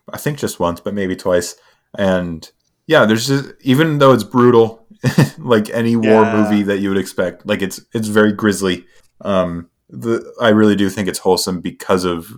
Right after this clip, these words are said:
Speaker 1: the drive of the main character. Um, and that last,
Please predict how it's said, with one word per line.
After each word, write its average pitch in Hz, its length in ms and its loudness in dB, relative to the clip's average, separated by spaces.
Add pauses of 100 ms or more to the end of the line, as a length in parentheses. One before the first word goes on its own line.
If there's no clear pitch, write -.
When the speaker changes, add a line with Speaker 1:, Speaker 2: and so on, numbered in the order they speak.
(320)
Speaker 1:
the 98 100 -2
drive 85 420 0
of 82 120 -10
the 87 80 -8
main 85 240 -6
character. 82 640 -6 (340)
Um, 82 460 -8 (120)
and 95 140 -2
that 90 180 0
last, 87 580 -2